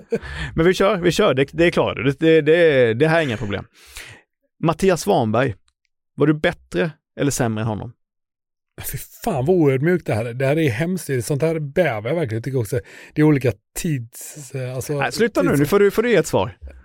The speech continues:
Speaker 1: Ja, jag var bättre än honom. Hittills, han är ju fortfarande rätt så ung, så han har väl en del, eh, att
Speaker 2: Född
Speaker 1: kvar
Speaker 2: nitt-,
Speaker 1: i tanken.
Speaker 2: född nittionio.
Speaker 1: Mm.
Speaker 2: Jesper Karlström.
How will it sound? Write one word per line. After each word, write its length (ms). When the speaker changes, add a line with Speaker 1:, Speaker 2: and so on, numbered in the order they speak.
Speaker 1:
Ja, 340
jag 140
var 100
bättre 280
än 80
honom. 280
Hittills, 640
han 160
är 40
ju 100
fortfarande 420
rätt 120
så 100
ung, 160
så 100
han 100
har 80
väl 160
en 200
del, 300
eh, 80
att 560
Speaker 2:
Född 160
Speaker 1:
kvar 180
Speaker 2:
nitt-, 20
Speaker 1:
i 60
tanken. 340
Speaker 2:
född 160
nittionio. 400
Speaker 1:
Mm. 200
Speaker 2:
Jesper 420
Karlström. 500